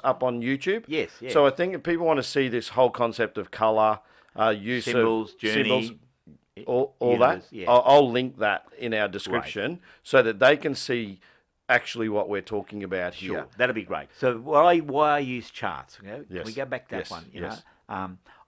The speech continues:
Speaker 2: I use a lot of charts around the room, um, and so that information, as I do a topic, I never, you would have noticed, as I talked about something, I always did a little bit of a visual, a bit of
Speaker 1: Mm,
Speaker 2: a cartoon.
Speaker 1: mm.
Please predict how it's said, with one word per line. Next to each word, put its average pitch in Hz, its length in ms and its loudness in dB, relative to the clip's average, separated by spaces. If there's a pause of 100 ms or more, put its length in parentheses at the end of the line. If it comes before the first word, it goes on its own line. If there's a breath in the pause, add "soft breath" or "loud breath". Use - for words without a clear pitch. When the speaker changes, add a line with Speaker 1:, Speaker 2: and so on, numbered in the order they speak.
Speaker 2:
I 139 380 0
use 113 420 -10
a 120 60 -10
lot 123 220 -4
of 120 80 -12
charts 117 400 -10
around 107 100 -10
the 107 80 -12
room, 185 440 -12 (120)
um, 92 380 -14
and 90 100 -20
so 104 160 -12
that 95 140 -10
information, 110 800 -12
as 104 180 -16
I 90 100 -8
do 107 260 -6
a 104 40 -10 (160)
topic, 95 320 -12
I 92 140 -10
never, 131 320 -8 (380 soft breath)
you 107 160 -8
would 117 140 -2
have 107 80 -8
noticed, 107 360 -6
as 110 220 -10
I 101 140 -6
talked 143 280 -8
about 92 200 -12
something, 95 420 -12
I 95 120 -4
always 107 420 -6
did 104 120 -12
a - 20 -14
little 98 160 -10
bit 90 140 -12
of 85 80 -8
a 82 40 -12
visual, 104 460 -10
a - 20 -12
bit 90 140 -12
of 98 80 -10
Speaker 1:
Mm, 107 160 -6
Speaker 2:
a 85 40 -12
cartoon. 104 480 -10
Speaker 1:
mm. 92 60 -18